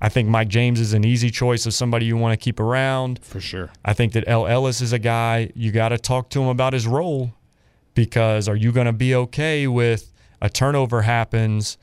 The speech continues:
Speaker 1: and you go sit down next to coach for five minutes or ten minutes because they don't like that bad turnover, versus this year, you know, they're not even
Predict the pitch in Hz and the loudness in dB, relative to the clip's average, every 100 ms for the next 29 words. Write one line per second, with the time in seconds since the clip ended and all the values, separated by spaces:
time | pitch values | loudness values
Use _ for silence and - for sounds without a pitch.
0 | _ _ - 107 104 110 120 120 107 135 | _ _ -2 0 2 2 2 2 2 0
1 | 123 117 117 - 104 120 147 - 113 - | 2 2 0 -2 -4 -2 -2 -2 -6 -2
2 | 113 104 101 101 123 113 - 110 101 101 | -2 -2 -2 -2 -2 -6 0 2 2 2
3 | 110 - - _ - 110 113 110 110 107 | 0 -4 -12 _ -6 -2 0 2 0 0
4 | 117 131 117 104 104 104 98 131 170 107 | 0 0 -2 0 0 0 0 -2 0 0
5 | 98 104 - - _ - 120 101 104 117 | 0 -4 -6 -16 _ 0 0 2 2 0
6 | 127 123 110 107 104 - _ - 110 107 | 0 0 0 0 -2 -8 _ -2 2 2
7 | 113 117 117 110 101 | 0 0 0 0 0